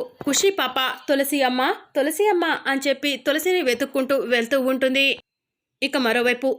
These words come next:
సిద్ధు కూడా కలెక్టర్ను కలిసి అటువైపుగానే వస్తూ ఉంటాడు. "ఖుషి పాప, తులసి అమ్మ, తులసి అమ్మ" అని చెప్పి గట్టి గట్టిగా అరుచుకుంటూ రోడ్డు మీద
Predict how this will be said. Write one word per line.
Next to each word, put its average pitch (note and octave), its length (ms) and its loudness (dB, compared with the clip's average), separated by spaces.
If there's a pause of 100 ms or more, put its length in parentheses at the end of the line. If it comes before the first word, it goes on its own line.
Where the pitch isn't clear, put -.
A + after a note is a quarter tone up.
సిద్ధు B3+ 280 -2
కూడా C4 320 0 (220)
కలెక్టర్ను E4 480 0
కలిసి C4 400 0 (160)
అటువైపుగానే C#4 680 0
వస్తూ A#3 340 -2
ఉంటాడు. C4 480 2 (920)
"ఖుషి C#4 200 -2
పాప, B3+ 280 0 (320)
తులసి D#4 300 -2
అమ్మ, E4+ 180 2 (260)
తులసి D#4+ 280 0
అమ్మ" E4 140 2 (180)
అని C4+ 200 -2
చెప్పి C#4 300 0
గట్టి A#3+ 280 -2
గట్టిగా C4 360 0 (100)
అరుచుకుంటూ B3 540 -2 (180)
రోడ్డు B3+ 260 0
మీద C#4 180 0